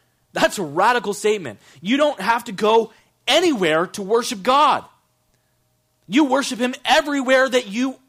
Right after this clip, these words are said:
are. You don't have to pray to him in any specific location.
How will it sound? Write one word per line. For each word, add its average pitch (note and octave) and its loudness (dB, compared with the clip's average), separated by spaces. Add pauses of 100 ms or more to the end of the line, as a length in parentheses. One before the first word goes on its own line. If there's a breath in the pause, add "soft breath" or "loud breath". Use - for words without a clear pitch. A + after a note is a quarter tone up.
(100)
are. C4+ 2 (680)
You C4+ 4
don't E4 0
have C4 0
to C4 -8
pray D4+ 0
to C4+ -8
him G#3+ 0 (200 loud breath)
in B3+ 0
any C4 -2
specific A#3 -4
location. A3 -4